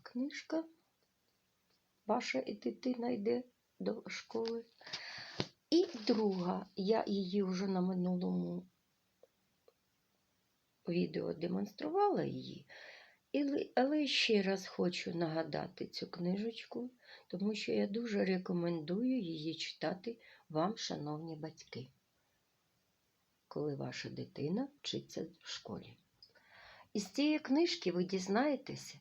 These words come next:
як правильно обрати школу, як ставитись до оцінок, як без напруження і стресів виконувати домашні завдання, що робити у випадку цькування в школі,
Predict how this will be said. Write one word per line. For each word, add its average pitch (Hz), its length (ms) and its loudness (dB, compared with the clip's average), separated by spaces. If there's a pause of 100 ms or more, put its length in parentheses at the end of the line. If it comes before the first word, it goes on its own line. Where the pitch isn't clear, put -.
(140)
як - 280 0
правильно 165 500 4
обрати 151 400 -2
школу, 135 600 -6 (140)
як 175 220 2
ставитись 277 640 2
до 254 160 8
оцінок, 143 640 -2 (400)
як 208 380 10
без 190 260 8
напруження 165 880 2
і - 60 -8
стресів - 760 0
виконувати 196 640 4
домашні 143 600 2
завдання, 165 720 -2 (360)
що 349 260 10
робити 175 720 8 (840)
у 208 120 12
випадку 311 760 8
цькування 190 720 8
в 208 60 -2
школі, - 640 0